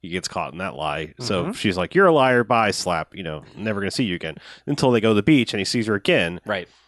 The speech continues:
Speaker 1: at, at this party when, okay, now I'm starting to think about it, like, Andrew
Speaker 2: Uh-huh.
Speaker 1: McCarthy talks him into, like,
Speaker 2: <laughs>
Speaker 1: ha-, like, he's like, "Well, let's maybe not call the cops." And then, like, pretty much, like, people just start showing up to have a party, like, a spontaneous party. And he's just like,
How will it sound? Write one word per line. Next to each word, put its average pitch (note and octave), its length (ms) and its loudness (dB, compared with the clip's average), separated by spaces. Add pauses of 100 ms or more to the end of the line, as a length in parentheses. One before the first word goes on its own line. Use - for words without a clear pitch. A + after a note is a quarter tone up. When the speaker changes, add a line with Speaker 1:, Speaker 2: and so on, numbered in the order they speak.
(140)
Speaker 1:
at, - 220 -6
at A2+ 180 0
this G2 120 -6
party C3+ 380 2
when, A2 400 -2 (1300)
okay, D#3 200 0
now G3 220 6
I'm - 80 4
starting F#3 200 6
to C#3 40 -4
think F#3+ 140 4
about F#3 160 6
it, E3+ 40 4
like, D3+ 200 4 (460)
Andrew C4 240 2
Speaker 2:
Uh-huh. A3+ 80 6
Speaker 1:
McCarthy G#3+ 320 4
talks G3+ 340 2
him F#3 100 4
into, F3 480 6
like, D3 220 4
Speaker 2:
<laughs> - 20 -12
Speaker 1:
ha-, G3+ 420 -2
like, D#3 260 4 (1200)
he's F3+ 140 4
like, G3 140 4
"Well, F3+ 160 4
let's A3+ 180 4
maybe F#3+ 300 4
not G3 200 4
call F3 180 4
the E3 80 6
cops." E3+ 360 2
And D#3 140 4
then, D#3+ 100 8
like, D3 180 6
pretty F#3 200 4
much, F3 200 4
like, C#3 160 2
people D#3 240 2
just D3 160 0
start C3+ 220 2
showing C#3 260 4
up C3+ 100 2
to A2+ 60 -6
have A#2 180 0
a G2 60 -2
party, F2+ 420 0
like, A2 160 -4
a A#2 140 -2
spontaneous B2 680 0
party. G2 380 0
And A2+ 240 -4
he's B2+ 240 0
just B2+ 160 -2
like, A#2+ 280 0